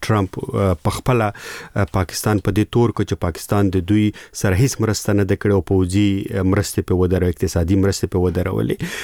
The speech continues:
او هغې پاکستان ته، ا، ښکاره خبره ده چې پاکستان یې ډېر فشار راوست. دویم، اوس چې امریکا غواړي چې د افغانستان که، که د سولې پروسه، ا، عملي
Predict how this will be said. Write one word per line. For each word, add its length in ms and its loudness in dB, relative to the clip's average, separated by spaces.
او 320 2
هغې 240 0
پاکستان 520 -2
ته، 120 0
ا، 400 0
ښکاره 360 0
خبره 420 0
ده 120 2
چې 160 -8
پاکستان 380 0
یې 40 2
ډېر 140 2
فشار 340 -2
راوست. 380 -2
دویم، 420 2
اوس 320 2
چې 100 -4
امریکا 360 0
غواړي 340 2
چې 140 -8
د 60 0
افغانستان 720 0
که، 220 0
که 120 0
د 100 0
سولې 320 0
پروسه، 580 -2
ا، 260 0
عملي 340 4